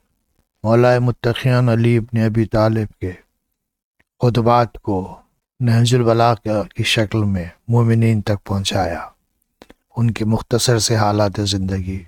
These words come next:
پیش ہیں۔ بسم اللہ الرحمن الرحیم۔ آپ کا اسم گرامی محمد بن حسین،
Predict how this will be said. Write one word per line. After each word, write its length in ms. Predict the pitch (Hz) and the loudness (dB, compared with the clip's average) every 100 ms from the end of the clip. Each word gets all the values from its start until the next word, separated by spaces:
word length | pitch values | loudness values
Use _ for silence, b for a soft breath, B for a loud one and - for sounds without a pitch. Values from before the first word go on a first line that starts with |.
| _ _ | _ _
پیش 320 | - 90 - - | -8 -6 -6 -10
ہیں۔ 200 | - - _ _ _ _ B B B B B _ | -16 -20 _ _ _ _ B B B B B _
بسم 220 | 131 - 147 | 0 2 2
اللہ 180 | 131 | 4
الرحمن 640 | 135 127 120 123 123 127 123 | 4 4 2 2 2 2 2
الرحیم۔ 560 | 113 113 120 110 101 98 _ _ B B B | 2 2 2 2 -2 -8 _ _ B B B
آپ 300 | - 110 120 | 0 0 2
کا 100 | 127 | 2
اسم 280 | 127 - 131 | 2 2 0
گرامی 520 | 123 117 123 127 131 | 0 2 2 4 2
محمد 540 | 123 120 120 123 127 120 | 4 4 4 2 2 2
بن 380 | 113 120 104 113 | 2 0 2 0
حسین، 460 | - 123 120 101 | 2 2 2 0